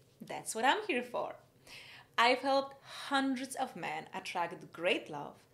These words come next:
get more and better sex, and finally have the relationship where they feel appreciated, valued, and loved.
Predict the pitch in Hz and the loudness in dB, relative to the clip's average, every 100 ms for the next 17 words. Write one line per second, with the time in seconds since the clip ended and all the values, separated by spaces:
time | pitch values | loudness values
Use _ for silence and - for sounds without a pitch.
0 | - - _ 196 196 180 185 202 233 254 | -20 -20 _ -8 -6 -10 -2 2 6 6
1 | 269 - 254 320 220 190 196 - 170 175 | 6 4 4 4 2 2 2 0 -2 -2
2 | - - - 202 202 - - 240 285 277 | -8 -12 -8 -8 -8 -8 4 6 6 4
3 | 214 208 - 175 202 208 240 185 165 175 | -2 -6 0 0 0 -2 0 0 0 -4
4 | 185 - 175 175 - - - 196 185 185 | -6 -4 -2 -2 -4 -18 -8 -2 -2 -2
5 | 185 160 160 - 254 - 302 302 302 302 | -2 -4 -4 -4 0 2 2 4 4 4
6 | 302 - _ - 165 180 170 180 196 185 | 0 -16 _ -18 -2 0 2 0 0 -2
7 | 185 - 160 156 151 147 | -4 -10 -10 -12 -12 -12